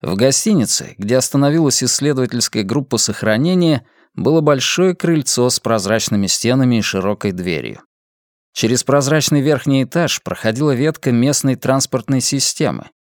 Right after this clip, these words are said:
Пассажиры выходили и выходили из прибывших капсул. Я видел их через камеры летающих в вышине дронов, а людям на площади капсулы видны не были.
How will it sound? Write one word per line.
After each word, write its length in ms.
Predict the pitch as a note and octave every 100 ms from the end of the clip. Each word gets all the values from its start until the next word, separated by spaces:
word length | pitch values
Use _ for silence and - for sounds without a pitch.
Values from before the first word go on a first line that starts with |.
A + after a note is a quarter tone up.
| _ _ _ -
Пассажиры 560 | E2+ G2 F#2 D3 F3
выходили 760 | D3+ C3+ C3 A2+ G2+ B2+ E3+ E3
и 80 | D3+
выходили 720 | B2 A2 G#2 F#2 A2+ D3 C#3+
из 120 | C3
прибывших 640 | - G#2 G2+ A#2+ - G#2+
капсул. 600 | - G#2 D#2 - - G1+ _ _ _ _ _ _ _ -
Я 220 | B2 F3
видел 380 | A2+ C3 B2 A#2+
их 100 | G#2+
через 320 | - G#2+ G2+
камеры 360 | - B2 A#2 G#2+
летающих 640 | G#2 G#2 A#2+ G#2+ - -
в 60 | F#2+
вышине 460 | G#2 - G#2 G2
дронов, 480 | F2 G#2+ D3 C3+ - _ _ _
а 160 | - F2
людям 340 | E2 D3+ F#3
на 120 | F3 D#3+
площади 560 | C3+ A#2+ B2 C#3 C3+
капсулы 500 | B2+ F#2+ - - A#2
видны 380 | G2+ G2 G#2 A2+
не 200 | A#2+ F#2
были. 340 | C2 A#1 G1+